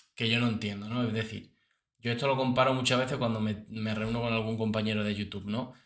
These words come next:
Si yo me reúno con un compañero de YouTube y a mí me ofrecen algo, ¿vale?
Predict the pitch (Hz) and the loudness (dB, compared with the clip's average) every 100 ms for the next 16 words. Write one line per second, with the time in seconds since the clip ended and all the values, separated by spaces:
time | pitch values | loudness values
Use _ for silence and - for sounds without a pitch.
0 | _ - 104 110 117 117 117 113 113 113 | _ -4 0 2 2 2 0 0 0 0
1 | 113 104 110 110 110 107 104 143 107 101 | -2 -2 -2 -2 -2 -2 -4 -4 -4 -2
2 | 107 107 113 110 110 123 127 127 - - | -2 -2 -4 -4 -2 0 0 -2 -6 -16
3 | _ _ 107 104 110 160 - | _ _ -4 0 0 -2 -8